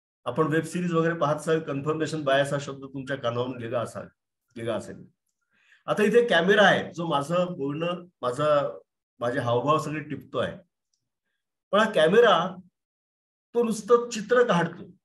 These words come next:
चित्र पाहतो, त्याला त्यातनं पुढे काही समजत नाही. आता एक आंबा आहे,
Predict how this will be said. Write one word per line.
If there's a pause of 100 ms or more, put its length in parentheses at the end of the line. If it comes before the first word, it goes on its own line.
(240)
चित्र
पाहतो, (680)
त्याला
त्यातनं
पुढे
काही
समजत
नाही. (1300)
आता
एक (300)
आंबा
आहे,